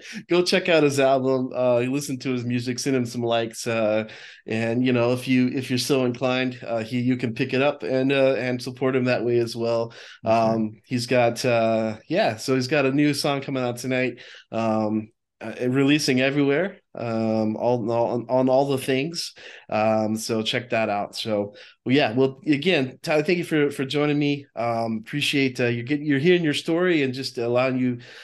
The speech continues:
Speaker 1: uh, you sharing that with us and just hearing what God's doing and what he's done. And, uh, I'm, I'm excited. I know that, that God is, uh, he's got more things,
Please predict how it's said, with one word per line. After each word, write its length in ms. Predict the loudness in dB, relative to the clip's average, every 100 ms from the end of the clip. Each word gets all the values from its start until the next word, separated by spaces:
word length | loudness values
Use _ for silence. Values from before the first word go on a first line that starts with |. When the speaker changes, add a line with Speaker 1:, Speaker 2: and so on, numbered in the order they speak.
| -14 -6
Speaker 1:
uh, 440 | -4 -4 -4 -4
you 160 | -2 0
sharing 360 | 2 2 2 2
that 160 | 0
with 100 | 0
us 220 | 0 -2
and 100 | -4
just 240 | -4 -6 -4
hearing 280 | -2 -2 -2
what 120 | -2
God's 320 | -4 -4 -4
doing 460 | -2 0 0 -2 -4
and 280 | -4 -2 0
what 140 | 0
he's 160 | 0 0
done. 440 | 0 0 -2 -4 -6
And, 400 | -4 -4 -2 0
uh, 220 | 0 -2 -6 -18 -6
I'm, 220 | -2 0
I'm 160 | 2 2
excited. 500 | 2 2 2 2 2
I 100 | 2
know 180 | 2 2
that, 240 | 0 -2
that 200 | -4 -2
God 280 | 0 0 0
is, 260 | -4 -4
uh, 300 | -4 -2 -2 -2
he's 180 | -4
got 220 | 0 0 2
more 160 | 0
things, 560 | 0 0 0 -2 -6